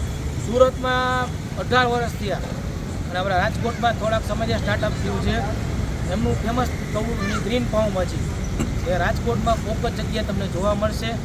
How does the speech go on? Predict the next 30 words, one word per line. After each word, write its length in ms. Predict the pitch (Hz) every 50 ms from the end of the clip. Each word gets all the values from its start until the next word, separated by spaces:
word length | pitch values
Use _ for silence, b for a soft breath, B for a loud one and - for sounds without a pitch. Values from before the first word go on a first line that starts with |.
| - -
તો 100 | - -
મિત્રો, 260 | - 247 - - 247
અહીંયા 380 | 240 - 208 226 240 247 240 233 - -
બધી 180 | - - - 240
વસ્તુ 440 | 240 240 233 - 247 247 269 - - - - - - - - - 185
અમૂલનું 640 | 190 220 233 233 240 240 233 233 233 233 226 202 -
ચીઝ 100 | 233 226 - 196
બટર 300 | 214 240 - 240 247 - - - - - - - - -
અને 140 | 202 208 214
સિંગ 320 | - - 226 233 233 233
તેલમાં 300 | 233 233 226 226 214 202
બનાવવા 300 | 196 196 214 226 233 233
આવે 260 | 226 226 233 240 240
છે. 280 | 214 233 240 240 - -
તમે 200 | 190 190 214 214
જો, 100 | 208 214
હાઇલાઇટ 420 | 214 180 160 190 208 214 226 226
જ 80 | 226 233
છે 180 | 226 - 233 233
એમનું. 260 | 220 226 233 233 233 - - - - - - - - - - - - - - - - - - - - - - - - - - - - - - - - - - - - 359 359 359 349 359 370 370 - - 392 392 392 381 392 381 - - -
તો 60 | - 208
તમે 160 | 208 - - 190 208
એન્ટ્રી 240 | - - 247 240
કરો 240 | 240 240 240 247 240
ને, 120 | 214 190 - - - - - - - - - - - - - - -
આ 80 | 190 208
રીતે 260 | 208 208 - - 208
એમનો 480 | 208 208 208 202 202 202 196 202 190 190 - - - - - 247 247 - - 269 269 - -
સિટિંગ 340 | 220 208 196 214 208 190 185
એરિયા 300 | 190 175 190 190 190